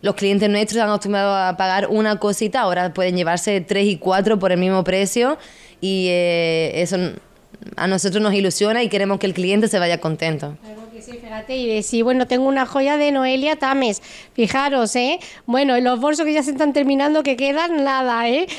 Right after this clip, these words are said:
Speaker 2: Y todo lo que tenemos aquí en la tienda es precioso, así que pasar por Puerto Banús, que aquí estamos. Vamos a recordar dirección y teléfono por si alguien quiere consultar.
Speaker 1: Sí, claro, mira, estamos en Muelle Rivera, local doce, estamos en Marbella Centro, en calle San Juan de Dios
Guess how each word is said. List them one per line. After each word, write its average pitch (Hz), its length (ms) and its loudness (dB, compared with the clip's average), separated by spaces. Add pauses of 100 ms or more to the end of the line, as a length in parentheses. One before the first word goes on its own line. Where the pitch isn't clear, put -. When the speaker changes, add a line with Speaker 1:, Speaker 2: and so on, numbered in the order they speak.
(140)
Speaker 2:
Y 269 540 2
todo 277 260 2
lo 285 140 0
que 269 180 -2
tenemos 269 360 0
aquí 294 180 -2
en 285 100 2
la 277 100 0
tienda 302 360 0 (400)
es 294 160 2
precioso, 233 680 0
así 262 340 0
que 294 160 0
pasar 247 280 0
por 254 140 2
Puerto 269 260 2
Banús, 294 360 2
que 370 60 -2
aquí 254 160 0
estamos. 311 320 0
Vamos 311 220 0
a 339 80 0
recordar 320 340 0
dirección 320 320 -2
y 311 60 -2
teléfono 320 400 -2
por 294 100 -2
si 311 80 -4
alguien 302 160 2
quiere 302 240 -4
consultar. 294 420 -8
Speaker 1:
Sí, 220 300 0
claro, 226 340 0
mira, 233 260 0
estamos 226 420 0
en 214 100 0
Muelle 233 320 2
Rivera, 285 400 2 (240)
local 208 460 0
doce, 214 460 0 (680)
estamos 220 400 0
en 196 240 0
Marbella 196 360 0
Centro, 311 460 0
en 254 140 0
calle 226 240 0
San 190 180 -4
Juan 226 260 -2
de 240 120 0
Dios 294 440 -2